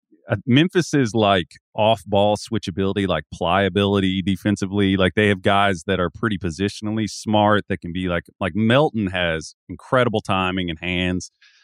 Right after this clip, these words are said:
Uh, on that last play, I don't know why Steph tried to float that layup over him. I don't know why he didn't just, like,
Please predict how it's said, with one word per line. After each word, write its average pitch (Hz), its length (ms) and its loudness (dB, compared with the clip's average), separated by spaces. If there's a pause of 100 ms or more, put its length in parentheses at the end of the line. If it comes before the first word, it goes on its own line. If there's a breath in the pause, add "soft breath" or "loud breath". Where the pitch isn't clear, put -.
(120)
Uh, 110 220 2
on 139 120 2
that 202 120 0
last 170 240 2
play, 143 120 2
I 113 100 4
don't 160 240 2
know 165 80 2
why 110 320 2
Steph - 340 -4
tried 113 220 -2
to 87 80 -6
float 107 500 -2
that 131 160 0
layup 110 380 2
over 135 260 0
him. 135 100 2
I 113 60 4
don't 117 140 0
know 113 100 0
why 107 180 4
he 107 140 -2
didn't 98 220 0
just, 92 180 -6
like, 85 220 -6